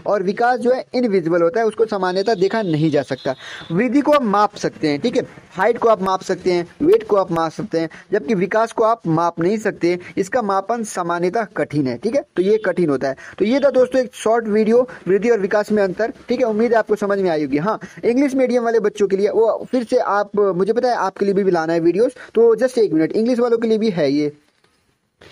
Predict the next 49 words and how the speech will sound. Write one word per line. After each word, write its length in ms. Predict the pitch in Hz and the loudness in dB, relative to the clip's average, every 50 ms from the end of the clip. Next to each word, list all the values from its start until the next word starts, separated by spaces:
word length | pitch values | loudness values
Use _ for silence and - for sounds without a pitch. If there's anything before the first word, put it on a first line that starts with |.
| - - _ - | -20 -20 _ -10
जी 140 | 156 165 190 | -4 -2 0
हाँ, 120 | 175 160 | 0 0
तो 100 | 165 190 | -2 -2
इंग्लिश 280 | - 220 226 262 285 254 | -2 0 0 0 0 0
मीडियम 240 | 262 269 240 269 254 | 0 0 0 0 0
वाले 140 | 262 254 254 | 2 2 2
बच्चे 240 | 240 247 247 240 | 2 0 0 0
यहाँ 220 | 220 214 202 208 220 | 0 0 0 -2 -2
से 120 | 214 233 | -2 0
लिख 160 | 220 208 196 | 0 0 0
सकते 260 | - 202 180 - 208 214 | 0 -2 -2 2 0 0
हैं, 100 | 240 214 | 2 2
ठीक 140 | 269 269 | 0 0
है। 60 | 269 247 - - - _ | 0 -2 -4 -8 -14 _
तो 200 | - 240 247 240 | 2 4 4 4
जैसे 240 | 202 190 233 226 247 | 4 2 2 2 2
ग्रोथ 240 | 196 185 226 254 269 | 2 2 2 2 2
क्या 180 | - - 254 247 | 2 0 0 0
है, 80 | 247 - 202 185 - | 0 -2 -8 -8 -2
growth 240 | 180 214 254 277 277 | 2 2 2 4 4
is 140 | 269 247 247 | 2 2 2
a 80 | 247 247 190 190 | 0 -2 0 0
quantitative 480 | 220 226 233 214 240 226 277 269 208 - | 0 0 0 -2 -2 0 0 0 0 0
change, 320 | - 190 175 160 143 123 - - - | 2 2 2 2 0 -4 -6 -4 -4
okay, 220 | 196 - 269 262 254 - 185 170 - | -2 0 0 -2 -2 -4 -12 -6 0
while 220 | 175 214 247 262 226 254 | 2 2 2 4 2 0
the 60 | 240 | 2
development 440 | 175 208 196 208 247 247 269 240 262 | 2 0 0 2 2 2 2 -2 -2
is 100 | 247 - | -4 -6
a 80 | - - - | -6 -2 0
qualitative 540 | 208 208 214 226 220 - 285 277 226 180 - | 2 2 2 0 0 2 2 0 0 0 -2
change, 340 | - 170 156 143 135 127 - | -2 0 0 0 -4 -4 -4
ठीक 140 | 226 254 | -4 -2
है। 100 | 269 226 - - - 180 - - - - | -2 -2 -4 -4 -16 -16 -16 -16 -8 -2
And 300 | 156 202 220 233 226 202 | 0 2 2 2 2 2
the 80 | 214 208 - | 0 0 0
second 200 | 220 226 269 262 | 0 0 0 0
one 120 | 262 262 262 | 2 0 0
is 100 | 262 233 226 | 0 0 0
the 60 | 175 160 180 | 0 2 2
growth 280 | 220 262 285 294 294 - _ - 233 | 4 4 4 4 2 -2 _ -2 -2
comprise, 680 | 240 226 208 - - 247 247 262 269 262 220 - - _ - - _ _ _ _ - - | -2 -2 -2 -4 0 0 2 2 2 0 -2 -8 -14 _ -20 -20 _ _ _ _ -4 -4
comprises 400 | 214 208 240 247 254 262 269 240 | -2 2 2 2 2 2 0 -4
height, 460 | 202 - 185 180 226 262 285 262 - | -4 -4 0 2 2 2 2 2 0
weight, 320 | 220 202 226 254 262 - | 2 4 4 2 2 0
size, 340 | - - - 208 226 254 233 - | -4 -4 0 0 0 0 0 -4
shape 280 | - - 233 247 247 | -2 0 0 2 2
of 100 | 233 202 | 0 0
a 120 | 214 202 | 0 0